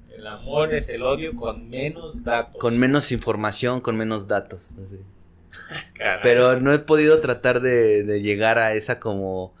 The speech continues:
Speaker 1: O sea, como que es el principio del odio.
Speaker 2: Ah, exactamente.
Speaker 1: Es el principio, o sea, pero después vas agarrando más
Speaker 2: Esa,
Speaker 1: información y te das
Speaker 2: y,
Speaker 1: cuenta que es
Speaker 2: y
Speaker 1: por
Speaker 2: lo tra-,
Speaker 1: odio.
Speaker 2: yo lo he tratado de
Speaker 1: <laughs>
Speaker 2: ligar,
Speaker 1: Ay, caray.
Speaker 2: yo lo he tratado de ligar con, con la frase o la mal coloquial como el de "del odio nace el amor",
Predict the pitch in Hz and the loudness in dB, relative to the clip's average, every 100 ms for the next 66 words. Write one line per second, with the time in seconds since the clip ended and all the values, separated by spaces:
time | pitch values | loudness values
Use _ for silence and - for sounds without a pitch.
0 | - 131 143 147 139 123 135 156 - - | -8 -4 -2 -2 -4 -4 -4 -2 -4 -8
1 | - - 143 117 117 143 131 - 110 - | -16 -6 -2 -2 -2 -2 -2 0 -2 -2
2 | 117 110 120 120 127 147 - 117 143 143 | -2 -2 -2 -4 -6 -6 -6 -10 -12 -4
3 | 139 131 127 123 113 110 - 127 139 135 | -2 -2 -2 0 0 -2 -4 -4 -2 -2
4 | 127 120 123 135 131 139 127 123 131 147 | 0 -2 -2 0 0 2 2 2 0 -2
5 | 147 139 131 147 127 - 147 143 147 143 | 0 0 2 -2 -4 -2 2 4 6 4
6 | 156 147 147 151 165 160 156 160 151 135 | 4 4 4 4 0 4 6 6 6 4
7 | 135 139 151 143 170 - 92 92 143 151 | 4 4 4 2 -2 -6 -14 -2 4 4
8 | 190 151 147 156 160 139 120 131 131 139 | 6 4 6 6 6 6 4 2 2 0
9 | 120 113 - 110 107 104 - 117 107 120 | 0 -2 -2 0 0 0 0 0 0 2
10 | 113 98 98 95 98 98 110 110 - 117 | 2 2 2 2 0 0 -2 -2 -2 -2
11 | 104 - 107 104 107 101 95 92 95 101 | -2 -2 -2 -2 -4 -4 -2 -2 0 0
12 | 107 107 110 107 98 104 98 101 127 147 | 0 2 0 -2 -4 -4 -4 -2 -4 -4